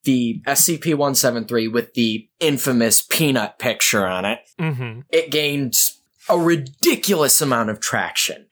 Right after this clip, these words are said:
Speaker 1: And people started posting things that used the same format that would eventually become how they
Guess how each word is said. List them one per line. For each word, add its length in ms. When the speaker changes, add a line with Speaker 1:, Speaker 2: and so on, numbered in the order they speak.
Speaker 1:
And 280
people 280
started 560
posting 580
things 600
that 320
used 520
the 100
same 580
format 720
that 180
would 120
eventually 480
become 640
how 240
they 380